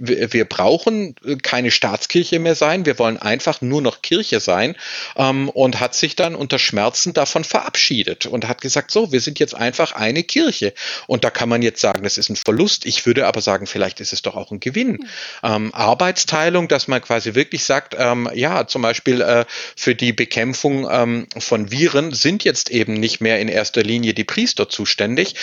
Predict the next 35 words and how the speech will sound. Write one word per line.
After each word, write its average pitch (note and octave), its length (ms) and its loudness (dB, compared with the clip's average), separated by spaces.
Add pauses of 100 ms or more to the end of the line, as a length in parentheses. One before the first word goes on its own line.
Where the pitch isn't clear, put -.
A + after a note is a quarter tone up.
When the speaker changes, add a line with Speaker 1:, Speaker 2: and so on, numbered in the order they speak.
(140)
Speaker 1:
sondern A2+ 280 2
dafür G#2+ 340 0
haben A#2 180 -2
wir B2 60 2
jetzt B2+ 220 0
Virologinnen D3 680 2
und G#2+ 320 -2
dafür A#2 260 2
haben B2+ 200 0
wir C3 80 2
jetzt, B2+ 360 2
äh, C3 240 4 (380)
ähm, B2+ 300 2
äh, B2 260 2
quasi A#2+ 580 -2
spezialisierte C3 840 2
Pharmakologen. D#3 800 0 (360)
Ähm, A#2 360 0
und A#2+ 460 0
das B2 180 0
gibt - 220 -4
wiederum C#3+ 420 2
auch - 240 2
de-, A2+ 400 2
der, G#2 420 4
der G#2 180 0
Pfarrerin C#3 520 0
die D#3+ 100 0
Möglichkeit, E3 640 -2
die F3+ 80 0
Seelsorge, A2 720 2
äh, G2+ 560 0
besser G2+ 560 -2
zu G2+ 160 -2
machen. F#2+ 340 -2